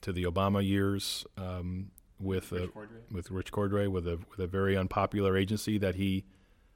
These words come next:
Speaker 1: uh, was a part of that had a lot of internal challenges of its own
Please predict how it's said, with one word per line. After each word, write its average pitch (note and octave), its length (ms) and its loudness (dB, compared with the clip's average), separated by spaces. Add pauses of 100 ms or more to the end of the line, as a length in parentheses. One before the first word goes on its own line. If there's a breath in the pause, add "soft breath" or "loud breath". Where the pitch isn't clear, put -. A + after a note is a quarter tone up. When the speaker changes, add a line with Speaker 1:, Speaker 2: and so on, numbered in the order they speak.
(260 soft breath)
Speaker 1:
uh, F#2 300 -2
was F#2 160 0
a F2 60 -6
part A#2 260 6
of A#2 220 4
that F#2 140 0
had F#2 120 0
a F#2 60 2
lot G2 200 4
of F#2+ 240 0
internal G#2+ 540 2 (180)
challenges A2 480 4
of G2 100 -2
its - 120 -4
own B2 300 4